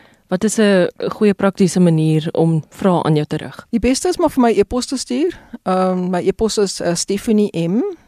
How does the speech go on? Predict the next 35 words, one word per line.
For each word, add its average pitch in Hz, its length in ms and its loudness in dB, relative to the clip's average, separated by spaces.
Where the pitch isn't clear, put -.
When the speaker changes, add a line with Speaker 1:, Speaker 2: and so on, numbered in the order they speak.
Speaker 2:
at - 220 -8
elsenburg 170 760 -8
dot - 220 -12
com. 226 320 0
Of 202 300 2
mense 190 220 -2
kan 190 100 -4
ook 190 120 -8
vir 196 140 -4
my 180 60 -2
bel. 190 420 -4
My 180 120 -6
nommer 175 280 -2
is 180 180 -4
nul 170 160 -4
agt 170 200 -8
drie, 247 380 -2
ses - 400 -8
vyf 175 280 -6
twee, 170 280 -4
nege 156 320 -8
nul 151 340 -6
ses - 360 -14
twee. - 280 -16
Ek 226 160 -2
wil 285 100 2
baie 180 240 2
graag 196 300 -2
van 190 160 -2
mense 185 260 -4
hoor 170 260 -2
oor 185 100 -2
die 180 140 -2
hele 190 220 -2
provinsie, 220 680 -4